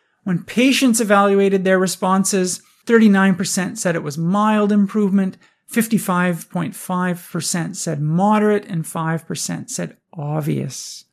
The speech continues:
And fifty percent of patients themselves were moderately or greatly satisfied with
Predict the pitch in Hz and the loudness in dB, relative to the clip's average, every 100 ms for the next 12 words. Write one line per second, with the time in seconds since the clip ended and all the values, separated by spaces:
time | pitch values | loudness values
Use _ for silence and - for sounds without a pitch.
0 | _ 247 226 330 320 - 226 269 247 247 | _ -6 -4 -2 -4 -2 0 2 2 0
1 | 285 254 175 - 208 - 220 185 156 165 | -2 -2 -6 -2 -2 0 0 0 0 0
2 | 160 160 170 180 - 185 202 214 - 165 | 0 0 0 0 -2 -4 -4 -6 -6 -6
3 | 151 160 170 170 - 165 156 165 - - | -2 -2 -2 -2 -2 -2 0 -2 -4 -6
4 | 156 160 160 _ _ _ 175 151 - - | -6 -6 -8 _ _ _ -4 -4 -6 -20